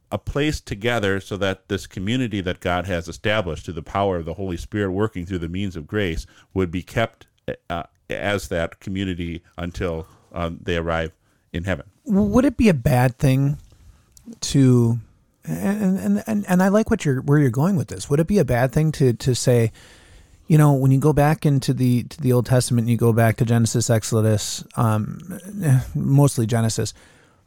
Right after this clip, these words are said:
Speaker 2: that core of the people that you mentioned, that, that, that was the, God's chosen people, and, and, and it was the family unit.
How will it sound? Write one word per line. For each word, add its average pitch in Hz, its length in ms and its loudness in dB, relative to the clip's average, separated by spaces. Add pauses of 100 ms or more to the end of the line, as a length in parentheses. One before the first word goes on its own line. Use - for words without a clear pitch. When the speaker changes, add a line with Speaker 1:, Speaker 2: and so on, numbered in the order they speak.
(180)
Speaker 2:
that 151 320 2
core 143 720 4 (260)
of 127 240 2
the 123 80 -4
people 165 280 -2
that 127 140 -2
you 123 80 2
mentioned, 123 520 0 (500)
that, 120 160 -4
that, 156 180 2
that 165 160 2
was 151 340 2 (280)
the, 147 100 0
God's 139 300 2
chosen 117 320 0
people, - 500 -4 (540)
and, 139 320 4
and, 135 320 2
and 143 120 2
it 139 80 0
was 135 160 2
the 127 100 -2
family 143 360 0
unit. 131 440 0